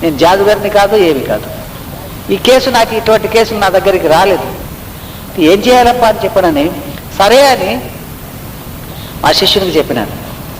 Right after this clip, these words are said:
"నువ్వు ఉదయం స్నానం చేయి, స్నానం చేసి ఫలాని వారి ఆరోగ్యం కొరకు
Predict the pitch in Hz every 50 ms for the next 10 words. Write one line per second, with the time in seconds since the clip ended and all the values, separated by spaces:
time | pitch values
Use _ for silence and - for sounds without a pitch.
0 | - - - - - 160 180 190 190 190 190 185 165 170 185 185 180 - - -
1 | 156 156 156 151 131 - 117 92 - - - - - - - - - - - -
2 | - - - - - - - - - - - - - - - - - - - -
3 | 170 170 - 233 262 262 - 254 220 190 - 175 165 180 202 - - - - -
4 | - - - - 151 156 170 196 214 240 262 262 269 262 254 247 240 233 226 196
5 | 185 196 214 214 - 214 214 196 - - 165 143 127 - - 160 190 226